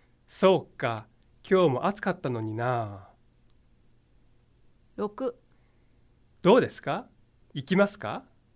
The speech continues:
Speaker 2: そうですね。まだ高いですけど、去年よりはちょっと安くなりましたね。
Speaker 1: そうですね。じゃ、行きますか？
Speaker 2: 七。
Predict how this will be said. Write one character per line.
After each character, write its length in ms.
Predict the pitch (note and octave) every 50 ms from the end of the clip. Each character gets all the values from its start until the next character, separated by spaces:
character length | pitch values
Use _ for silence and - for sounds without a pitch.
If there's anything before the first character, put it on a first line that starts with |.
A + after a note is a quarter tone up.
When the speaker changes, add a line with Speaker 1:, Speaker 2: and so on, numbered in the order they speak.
| _ _
Speaker 2:
そ 280 | - - - A3+ A3 A3
う 40 | G#3
で 140 | G3+ F#3+
す 120 | F#3 - -
ね。 680 | F#3 G3 G#3 G#3+ G#3 G3+ G3+ G3+ G3 G3 F#3+ F#3+ F#3+
ま 160 | F3+ F#3 G#3 A3+
だ 160 | A3+ G3+ -
高 360 | - G#3+ F#3 - - B3+ C#4
い 60 | D4 C4
で 140 | B3 A#3+
す 100 | A3 -
け 140 | - - G3+
ど、 300 | F3+ G3 F#3+ G3 G3 F#3+ _ _ _ _ _ _ -
去 180 | - A#3+ C4+
年 200 | D4 E4+ F#4 F4
よ 100 | D#4 C#4+
り 120 | B3+ A#3+ A3
は 300 | G#3 G3 F#3+ F#3+ F3+ F3
ち 80 | -
ょ 40 | B3
っ 40 | B3
と 80 | -
安 220 | G3+ G#3 A#3+ A#3 -
く 80 | A#3
な 100 | G3+ E3
り 60 | D#3+ E3
ま 120 | D3+ D3
し 60 | -
た 140 | - B2+ D#3
ね。 280 | F#3+ A3 A#3+ B3 B3+ _ _ _ _ _ _ _ _ _ _
Speaker 1:
そ 220 | - - G3 G#3+
う 40 | G#3+
で 80 | E3 C#3+
す 120 | - -
ね。 240 | C3+ C#3+ D3+ - _ _ _ _ _ _ _ _ _ _ _ _ - -
じ 160 | A#2 B2+ E3
ゃ、 160 | E3+ - - _ _ _ _ _ _ -
行 80 | C#3+ -
き 60 | F3
ま 100 | A3 A#3+
す 120 | A#3 -
か？ 220 | - B2 - - - _ _ _ _ _ _ _ _ _ _ _ _ _ _ _ _ _ _ _ _ _ _ _ _ _ _ _ _ _ _ _ _ _ _ _ _ _ _ _
Speaker 2:
七。 300 | - A#3+ B3+ A#3+ G3+ -